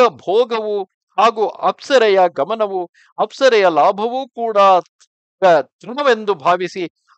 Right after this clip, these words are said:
ಆ ಬ್ರಾಹ್ಮಣನು ಯಾವುದೇ ರೀತಿ, ಯಾವುದೇ ರೀತಿಯಿಂದಲಾದರೂ ಸರಿಯಾದ ಸಮಯಕ್ಕೆ ತನ್ನ ಮನೆಗೆ ಹಿಂದಿರುಗಿ ಅಲ್ಲಿ ತನ್ನ ನಿತ್ಯ ನೈಮಿತ್ತಿಕ ಕರ್ಮಗಳನ್ನು ಮಾಡಲು ಬಯಸುತ್ತಾನೆ ಎಂದು ಹೇಳುವ ಮೂಲಕ, ಆ ನಿತ್ಯ ನೈಮಿತ್ತಿಕ ಕರ್ಮಗಳನ್ನು ಆಚರಿಸುವುದು ಎಷ್ಟು ಮುಖ್ಯ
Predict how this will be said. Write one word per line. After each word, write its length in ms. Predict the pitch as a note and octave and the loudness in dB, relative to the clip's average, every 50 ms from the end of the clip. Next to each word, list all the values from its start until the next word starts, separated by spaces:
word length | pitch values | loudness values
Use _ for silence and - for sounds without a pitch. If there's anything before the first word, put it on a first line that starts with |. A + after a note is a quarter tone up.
| _ | _
ಆ 300 | F3+ G3 G3+ G3 F#3 F3 | 4 6 6 8 6 6
ಬ್ರಾಹ್ಮಣನು 760 | D#3 B2+ A2 C#3+ D#3+ G#3+ B3+ C4+ C4+ A#3+ A3 G#3 G3 F#3+ F3 | 4 2 0 2 2 2 2 2 0 -2 0 -2 -4 -4 -6
ಯಾವುದೇ 580 | D#3 C3+ B2+ C3+ F3 A3 B3+ B3+ C4+ C#4+ D4+ D#4 | -6 -2 0 0 2 2 0 0 0 0 0 0
ರೀತಿ, 400 | D4+ C#4 C4 G#3+ - A#3+ A#3+ A#3 G3+ | 0 -2 -4 -6 -6 -8 -8 -6 -2
ಯಾವುದೇ 460 | F3+ F#3 A3+ C4 B3 B3+ A#3+ A3 A3 | 0 2 2 2 4 4 4 4 4
ರೀತಿಯಿಂದಲಾದರೂ 1040 | - _ _ - G3 A#3 A#3+ - A#3+ A3 G#3 G3+ G#3 G3 F#3+ F#3 F#3 F3+ F3+ F3+ F3 | 2 _ _ -12 -10 -10 -6 -6 -6 -4 -2 0 2 4 4 4 4 2 -2 -4 -6
ಸರಿಯಾದ 560 | D#3 - E3 G3 B3+ C4 B3+ A3+ G3+ F3 E3+ | -4 -2 -2 -2 0 2 4 4 4 2 0
ಸಮಯಕ್ಕೆ 600 | E3 - E3+ E3+ G3+ G#3 F#3+ F3+ - - F3 E3+ | -4 -4 -4 -4 -4 -4 -6 -6 -6 -6 -6 -6
ತನ್ನ 280 | E3 - E3 E3 E3 E3 | -4 -2 -4 -4 -2 -4
ಮನೆಗೆ 400 | D3 C3 B2+ D3 G3 B3 A#3+ G#3+ | -6 -6 -6 -6 -6 -6 -6 -8
ಹಿಂದಿರುಗಿ 580 | F3+ F3 F3 F3 E3 F3 E3 D#3+ D3+ D#3 D3+ - _ _ _ _ _ - | -10 -10 -10 -8 -6 -6 -6 -6 -6 -8 -10 -10 _ _ _ _ _ 0
ಅಲ್ಲಿ 240 | F#3+ A3+ A#3+ A3 F#3 | 0 0 0 -2 -2
ತನ್ನ 280 | - G3 F#3 F3 F3 | 0 0 0 0 0
ನಿತ್ಯ 420 | D#3 C#3 D#3 G#3+ - - - B3+ A#3 | -2 -4 -6 -8 -8 -4 -2 -2 -2
ನೈಮಿತ್ತಿಕ 520 | G3 F3+ F#3+ G3+ G3+ G3+ - G3+ F3+ - | -2 -2 -4 -6 -8 -8 -8 -10 -8 -8
ಕರ್ಮಗಳನ್ನು 680 | F3 - - D#3+ E3 E3 E3 D#3 E3 D#3+ D#3 D3+ D3+ C#3+ | -6 -4 -4 -4 -4 -4 -4 -4 -4 -4 -4 -6 -8 -8
ಮಾಡಲು 380 | C3 A#2+ A#2+ D#3+ G3+ G#3+ E3+ D3+ | -6 -4 -4 -4 -4 -4 -4 -6
ಬಯಸುತ್ತಾನೆ 640 | D3+ D#3+ D#3+ - D#3+ - _ D3+ D3+ D3 D3+ D3 | -6 -6 -6 -8 -10 -10 _ -4 -2 -2 -2 -4
ಎಂದು 200 | D3 C#3+ C#3 C#3+ | -8 -8 -8 -10
ಹೇಳುವ 380 | C3+ - - C#3+ E3 G#3 G#3 E3+ | -12 -10 -8 -6 -6 -4 -6 -6
ಮೂಲಕ, 360 | D3+ D3+ D3+ D3+ D3 C#3+ - C#3+ C#3+ - _ _ _ _ _ _ - | -6 -4 -4 -2 -2 -2 -4 -6 -8 -10 _ _ _ _ _ _ -2
ಆ 200 | F3 F#3 F#3+ F#3 | 0 2 4 4
ನಿತ್ಯ 460 | F3 D#3 D3+ F3+ - _ _ - C#4+ | 2 0 -4 -10 -10 _ _ -4 -2
ನೈಮಿತ್ತಿಕ 580 | C4 A3 G#3 A3 A#3+ B3 B3+ G#3+ - B3+ A3+ A#3+ | -2 0 -2 -2 -4 -6 -10 -10 -10 -6 -4 -4
ಕರ್ಮಗಳನ್ನು 640 | G#3+ F#3+ G#3 F#3+ F#3+ F3+ F3+ E3+ F3+ F3+ F3 E3+ D#3 | -2 0 -2 -2 -2 -2 -2 0 0 0 0 -2 -4
ಆಚರಿಸುವುದು 840 | B2+ A#2+ D3 G3+ G#3 - A3+ G3 F3+ - F#3 E3+ E3 D#3+ D#3+ D#3 D3 | -4 -2 0 -2 0 -2 -4 -6 -6 -8 -10 -12 -10 -10 -10 -12 -12
ಎಷ್ಟು 640 | B2 A2 C3+ - - - - _ _ - C4 B3 | -12 -10 -8 -8 -8 -10 -14 _ _ -12 -10 -10
ಮುಖ್ಯ 520 | E3+ C#3+ D3+ - _ _ _ G#3 F#3+ F3 | -10 -12 -16 -18 _ _ _ 0 2 2